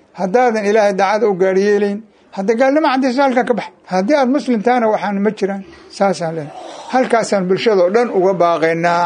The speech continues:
can dariiqi tawxiid. Juhdi badanna waa lagu bixinayaa. Juhdiga xarakadu ay tu-, degmooyinka ku bixisay, mid ka badan inay tuulooyinka iyo baadiyaha ku bixiso baa looga baahan yahay. Wa jazaakum Allahu khayr.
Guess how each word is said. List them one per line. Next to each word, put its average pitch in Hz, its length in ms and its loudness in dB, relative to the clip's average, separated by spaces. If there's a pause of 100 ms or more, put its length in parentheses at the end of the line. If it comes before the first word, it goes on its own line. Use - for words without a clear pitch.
can 180 180 -6
dariiqi 208 420 0
tawxiid. 185 540 0 (640)
Juhdi 226 320 0
badanna 190 300 2
waa 170 200 2
lagu 202 180 0
bixinayaa. 185 500 0
Juhdiga 202 340 -2
xarakadu 190 340 0
ay 185 120 2
tu-, 302 220 -8 (180)
degmooyinka 208 480 0
ku 311 80 0
bixisay, 185 360 -2 (460)
mid 254 220 0
ka 262 120 2
badan 214 300 0
inay 202 260 -2
tuulooyinka 196 580 0
iyo 185 220 -2
baadiyaha 180 460 0
ku 226 120 -4
bixiso 220 340 -2 (420)
baa 190 120 2
looga 185 240 2
baahan 180 300 -2
yahay. 202 240 2 (440)
Wa 233 100 -2
jazaakum 190 460 -2
Allahu 156 260 -10
khayr. - 140 -16